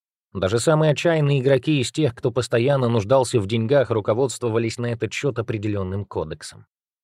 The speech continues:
Чем больше Энсадум думал об этом, тем тревожнее ему становилось. Он не слышал, чтобы кто-то из практиков терял инструменты, и всё же,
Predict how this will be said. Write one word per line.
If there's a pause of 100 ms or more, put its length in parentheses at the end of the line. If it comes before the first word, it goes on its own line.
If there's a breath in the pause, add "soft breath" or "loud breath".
(160)
Чем
больше
Энсадум
думал
об
этом, (520)
тем
тревожнее
ему
становилось. (560)
Он
не
слышал,
чтобы
кто-то
из
практиков
терял
инструменты,
и
всё
же,